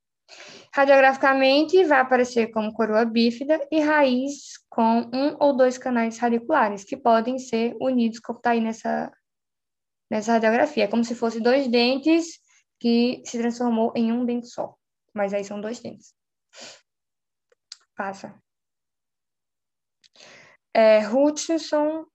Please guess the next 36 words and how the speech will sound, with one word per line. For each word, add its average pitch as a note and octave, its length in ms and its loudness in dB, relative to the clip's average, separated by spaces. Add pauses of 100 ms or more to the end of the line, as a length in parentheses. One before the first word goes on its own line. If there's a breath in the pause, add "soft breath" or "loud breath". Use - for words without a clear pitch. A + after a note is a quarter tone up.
(200)
e A3+ 200 0
molar A3+ 380 2
de A3 80 -2
amo-, C4 380 0
molar G#3+ 280 2
em A#3 120 -2
amora. F#3+ 440 -2 (460 loud breath)
É, A3+ 320 4
essas C4+ 260 2
duas, E4 500 0 (120)
esses, A#3 300 -6
essas A#3 240 -4
duas B3+ 160 -4
alterações, B3+ 520 -2
elas A3+ 360 -4
aparecem A3 840 0
em G#3+ 120 -10
crianças A3+ 680 -4
onde A3+ 180 -4
a A3 120 0
mãe, G#3 400 -4 (340 soft breath)
ela G#3 240 4
teve G#3+ 380 -4
sífilis B3 500 -6
no B3 100 -4
período A3 260 -8
gestacional. G#3 920 -4 (680 loud breath)
A A3 180 0
Hutchinson C4 680 0
é A3+ 160 2
a A3 140 2
coroa A#3 360 0
em B3 80 -2
forma A#3 280 -2
de G#3 140 -8
barril G#3+ 640 -4